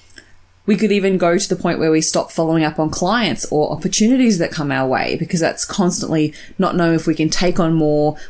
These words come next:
We're not knowing if we're able to handle the next stage of growth, not knowing if we're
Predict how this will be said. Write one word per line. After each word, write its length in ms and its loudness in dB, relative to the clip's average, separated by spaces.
We're 80 -2
not 180 -2
knowing 300 0
if 160 -2
we're 160 2
able 200 0
to 120 -4
handle 400 2
the 80 0
next 260 0
stage 220 0
of 100 -4
growth, 240 -2
not 140 -2
knowing 340 2
if 100 -8
we're 140 -2